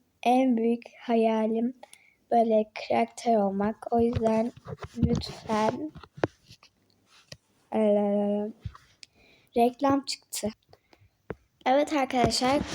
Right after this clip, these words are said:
şu kısma basıyoruz. Eee, pis karttan ilk girdiğinizde böyle bir yer çıkıyor. Sonra artıya basıyoruz.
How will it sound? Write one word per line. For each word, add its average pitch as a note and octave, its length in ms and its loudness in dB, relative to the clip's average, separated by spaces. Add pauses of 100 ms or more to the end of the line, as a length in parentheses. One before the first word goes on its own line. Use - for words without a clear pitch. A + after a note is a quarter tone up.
(460)
şu - 340 -6
kısma C4+ 440 -4
basıyoruz. B3 1080 -2 (800)
Eee, A3 400 2 (240)
pis D4 300 0
karttan C#4 800 0 (720)
ilk D4+ 300 -2
girdiğinizde B3+ 640 2
böyle B3+ 320 4
bir B3 80 2
yer B3 280 0
çıkıyor. - 560 -4 (680)
Sonra D4 580 0
artıya C#4+ 680 0
basıyoruz. G#3 960 -2